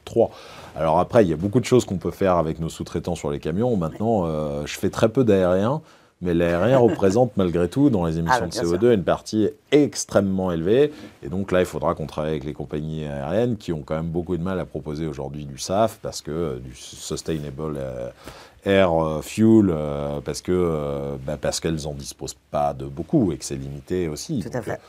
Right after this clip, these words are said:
Speaker 1: voilà, il y a, il y a des, il y a beaucoup de choses à faire avec les compagnies maritimes, avec les compagnies aériennes qui n'ont pas le même rapport de force avec nous qu'évidemment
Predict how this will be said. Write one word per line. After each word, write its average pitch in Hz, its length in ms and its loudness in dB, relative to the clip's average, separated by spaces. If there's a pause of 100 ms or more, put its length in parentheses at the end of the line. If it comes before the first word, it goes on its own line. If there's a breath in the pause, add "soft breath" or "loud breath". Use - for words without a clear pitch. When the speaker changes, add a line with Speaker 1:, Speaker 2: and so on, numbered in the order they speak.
(160 loud breath)
Speaker 1:
voilà, 82 180 0
il 69 80 -8
y 80 40 -4
a, - 20 -2
il 82 100 -4
y 90 40 -4
a - 20 -4
des, 95 200 0
il 90 40 0
y 92 40 -2
a 90 40 -2
beaucoup 107 180 -2
de 110 60 -6
choses 123 180 4
à 107 80 8
faire 117 240 6
avec 101 140 2
les 87 80 -2
compagnies 90 320 -4
maritimes, 85 380 -4
avec 80 120 -6
les 78 100 -10
compagnies 78 380 -10
aériennes 82 320 -6 (180)
qui - 180 -12
n'ont 80 140 -8
pas 104 180 0
le 98 100 0
même 92 180 -4
rapport 82 280 -6
de 82 80 -6
force - 280 -10
avec 71 180 -10
nous 98 120 -10
qu'évidemment 71 480 -12